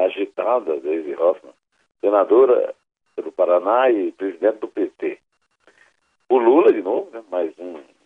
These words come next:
é mais uma denúncia contra o Luiz Inácio Lula da Silva.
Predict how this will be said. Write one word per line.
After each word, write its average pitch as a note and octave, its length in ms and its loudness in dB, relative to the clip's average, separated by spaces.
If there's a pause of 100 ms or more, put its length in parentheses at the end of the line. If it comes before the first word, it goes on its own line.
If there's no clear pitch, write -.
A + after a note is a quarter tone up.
(300)
é D#2 120 -10
mais F2 320 -4
uma D#2+ 560 -4
denúncia G2+ 500 0
contra D#2+ 320 -4
o C#2+ 60 -6
Luiz D#2+ 180 -6
Inácio D2+ 380 -4
Lula E2 220 2
da - 100 -4
Silva. C#3+ 320 0